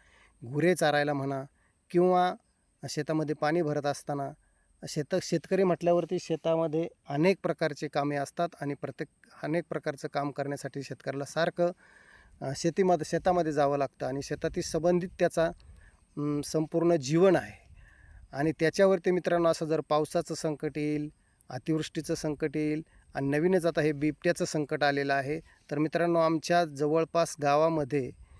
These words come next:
अ, वीस ते पंचवीस बिबट्यांचा वावर असेल. प्रत्येकाच्या शेतामध्ये तुम्हाला सांगतो बिबट्या तुम्हाला पाहायला मिळेल, इतके बिबट्यांची संख्या वाढलेली आहे. आणि याच्यावरती कुठल्याही प्रकारचा सरकार निर्णय घेत नाही. तर याच्यामध्ये मित्रांनो,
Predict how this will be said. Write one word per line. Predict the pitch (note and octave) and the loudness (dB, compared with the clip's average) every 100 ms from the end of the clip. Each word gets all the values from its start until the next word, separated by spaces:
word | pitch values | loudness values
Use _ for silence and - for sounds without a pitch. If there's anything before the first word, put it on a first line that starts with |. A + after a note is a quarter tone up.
| - - - | -20 -20 -14
अ, | C#3 C#3 - | -8 -8 -8
वीस | D3 F3 G#3+ - | -4 -2 0 2
ते | |
पंचवीस | F#3+ F#3+ F3+ G#3 F3+ | 2 2 0 -2 0
बिबट्यांचा | E3 - E3 D#3 | 0 2 2 4
वावर | C#3+ C3+ B2 | 2 2 -2
असेल. | A#2 - - - - - - - - - - - - - | -8 -12 -16 -20 -20 -20 -20 -20 -20 -20 -20 -20 -20 -10
प्रत्येकाच्या | D#3 - G3+ G3+ G3 G3 | -8 -2 2 2 4 2
शेतामध्ये | F3 D#3+ F3 E3+ D#3 | 0 0 2 0 -2
तुम्हाला | E3 D#3+ | 0 0
सांगतो | D#3+ D#3 D3 | 0 -4 -4
बिबट्या | D3 D3 D3 | -4 -4 -4
तुम्हाला | C#3 C#3 C3+ | -4 -4 -4
पाहायला | C3+ B2 B2 | -4 -6 -8
मिळेल, | B2 B2 | -8 -8
इतके | C3+ - E3+ | -10 -6 -4
बिबट्यांची | D3+ C#3+ D#3 C#3 | -4 -2 -4 -4
संख्या | - C3+ B2+ | -8 -8 -4
वाढलेली | B2+ B2 A#2+ A#2+ | -6 -6 -10 -14
आहे. | B2 _ _ _ - - | -18 _ _ _ -20 -6
आणि | C3+ D3 | -2 0
याच्यावरती | D3 - D#3+ D3+ D#3 | 2 4 4 4 0
कुठल्याही | - C#3+ D3 | -4 -4 -2
प्रकारचा | D#3+ D3+ - D3 D#3 D#3 | 0 -2 -2 -2 0 -2
सरकार | - C3 - C#3+ | -2 -4 -2 0
निर्णय | C#3+ C#3+ C#3+ | 0 -2 -4
घेत | C3 C3+ | -6 -6
नाही. | C#3 C3 | -6 -4
तर | C3+ | -4
याच्यामध्ये | C#3+ C#3+ D#3+ D#3 D#3 | -2 0 0 2 0
मित्रांनो, | D3+ D3+ D3+ D#3 E3 | 0 0 0 0 -2